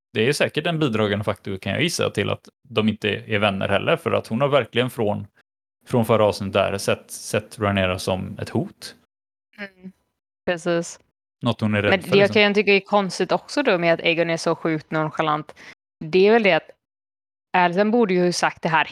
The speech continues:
Speaker 2: till honom hela hans liv. Han borde ju vara så,
Speaker 1: Ja, ja.
Speaker 2: alltså, ha det så
Speaker 1: Ja, ja.
Speaker 2: indrillat i sig
Speaker 1: Ja.
Speaker 2: att han borde ju nästan själv vilja döda Rhaenyra så fort, eh,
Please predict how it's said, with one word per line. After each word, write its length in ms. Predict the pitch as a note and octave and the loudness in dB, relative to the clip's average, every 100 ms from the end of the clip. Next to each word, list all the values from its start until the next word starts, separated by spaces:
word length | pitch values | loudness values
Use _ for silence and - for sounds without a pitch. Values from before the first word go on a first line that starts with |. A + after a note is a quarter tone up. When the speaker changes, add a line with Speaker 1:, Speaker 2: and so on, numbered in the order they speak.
| - | -6
Speaker 2:
till 180 | F3 D#3+ | -4 0
honom 320 | E3 D3+ D3 _ - - | -2 -2 -6 _ -12 -2
hela 400 | F#3 D3+ D#3 D3+ | 2 2 4 2
hans 320 | D3+ D3 D3 | 2 0 0
liv. 200 | C4+ G#3+ | 2 2
Han 220 | D#3 E3+ | 4 2
borde 220 | C4+ A#3+ | 2 2
ju 60 | F#3 | 2
vara 160 | E3+ E3 | 2 2
så, 120 | F#3 | 4
Speaker 1:
Ja, 40 | |
ja. 80 | F3+ | 4
Speaker 2:
alltså, 180 | F#3 G3+ | 4 2
ha 140 | G3+ | 0
det 100 | F3 | 0
så 80 | F3 G3+ | -2 0
Speaker 1:
Ja, 60 | F#3+ | 4
ja. 60 | A3 | 4
Speaker 2:
indrillat 500 | F3 E3+ D#3+ G3+ - | 2 0 2 2 2
i 220 | C#4 E3+ | 0 0
sig 280 | - E3+ E3+ | 2 0 2
Speaker 1:
Ja. 100 | G3 | 2
Speaker 2:
att 100 | F#3+ | 2
han 400 | - F3 F3 F3+ - - - - | 0 2 2 2 -6 -20 -20 -2
borde 320 | G#3+ A3 F#3+ | 2 2 2
ju 60 | G3 | 2
nästan 280 | F#3+ F#3+ | 2 0
själv 400 | - A3 C#4+ E4+ | 2 2 4 4
vilja 300 | D#4+ E4 D#4 | 6 6 6
döda 340 | D#4 D4 A3 G3+ | 6 6 6 6
Rhaenyra 440 | G3+ F#3+ F3+ F3+ | 6 6 6 6
så 140 | F#3 F3+ | 2 0
fort, 380 | F#3 - - | -2 -2 -2
eh, 60 | F#3+ | 2